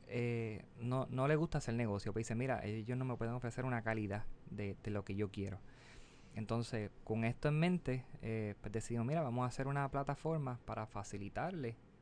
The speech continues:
a la gente tener esa certificación y, y obtenerla, e igualmente, pues, conservarla". Y nada, atacamos ese problema que entendemos que la Asociación de Industriales es de, de gran importancia, ¿verdad? Porque si ellos quieren hacer negocio con ellos mismos, inclusive fuera de, de,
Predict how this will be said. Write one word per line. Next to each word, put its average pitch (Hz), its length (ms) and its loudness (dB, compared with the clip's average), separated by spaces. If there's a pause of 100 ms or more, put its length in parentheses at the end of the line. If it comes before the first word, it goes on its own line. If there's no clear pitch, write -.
(100)
a 110 140 -4
la 107 100 0
gente 131 300 0 (240)
tener 110 280 0
esa 156 220 0
certificación 156 880 -2 (100)
y, 117 280 -2
y 117 80 2
obtenerla, 147 680 2
e 117 80 0
igualmente, 120 500 6
pues, 139 100 -2
conservarla". 104 640 2 (1120)
Y 110 540 2
nada, 160 440 4
atacamos 120 460 4
ese 135 140 2
problema 160 400 4
que 147 60 0
entendemos 117 500 0
que 131 300 2
la 120 80 2
Asociación 113 300 -4
de 113 40 0
Industriales 123 460 2
es 123 100 0
de, 113 160 2
de 107 140 0
gran 110 180 2
importancia, 127 720 0
¿verdad? 117 360 0 (260)
Porque 110 240 -2
si 107 100 -6
ellos 107 120 -4
quieren 123 180 0
hacer 120 200 0
negocio 117 360 0
con 104 160 0
ellos 117 180 2
mismos, 131 340 2
inclusive 107 440 0
fuera - 320 -2
de, 104 280 0
de, 95 300 -4